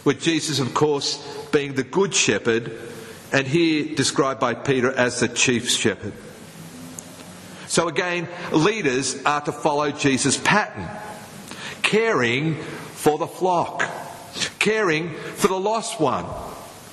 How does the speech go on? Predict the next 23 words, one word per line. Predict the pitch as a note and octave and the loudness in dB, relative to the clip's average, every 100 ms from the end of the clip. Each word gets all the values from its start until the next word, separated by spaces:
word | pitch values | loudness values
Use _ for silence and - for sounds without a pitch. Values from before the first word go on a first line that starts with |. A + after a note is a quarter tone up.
| - - | -6 -2
even | G#3 G3 F3 | 0 0 2
though | F3 | 0
there | D#3+ E3 | 2 2
may | E3+ E3+ | 2 2
be | D#3 | 4
ninety-nine | D3+ F3+ F3 E3+ D#3 D#3 | 6 6 4 4 4 4
others | E3 G#3 F3+ D3 D#3 | 4 4 4 4 4
in | C#3 | 2
their | C#3 | 2
flock, | - F#3 C#3+ C#3 - - - - - - - | 2 2 4 2 -2 -6 -8 -12 -12 -8 0
if | D#3+ C#3+ | 0 2
one | F3 D#3+ G#3+ F3+ | 4 4 4 2
wanders | F3+ E3 D#3 | 2 2 2
away, | D3+ D#3+ E3 E3 E3 D#3+ - - - - | 4 4 4 2 2 0 -6 -10 -4 0
they | C#3+ | 2
will | C#3 | 0
seek | - - F#3 E3+ | 0 2 2 4
it | E3+ | 2
out, | D#3 D3+ A2+ - - - - - - - - - - | 2 2 -2 -4 -10 -12 -14 -14 -16 -18 -18 -18 -4
because | - D#3 F#3+ - | 0 2 0 2
all | G#3 A3 A3+ A3 | 4 6 8 8
are | D#3 | 6
valuable. | C#3+ A#2+ G#2 G2+ F#2+ | 4 2 2 2 2